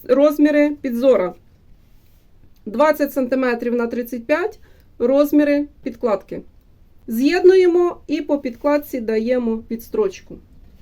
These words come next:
Це поки що відкладаємо. Деталь листочки складаємо вдвоє повздовж.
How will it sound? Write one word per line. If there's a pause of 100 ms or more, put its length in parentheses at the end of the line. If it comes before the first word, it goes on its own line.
(1120)
Це
поки
що
відкладаємо. (1700)
Деталь
листочки
складаємо
вдвоє (100)
повздовж.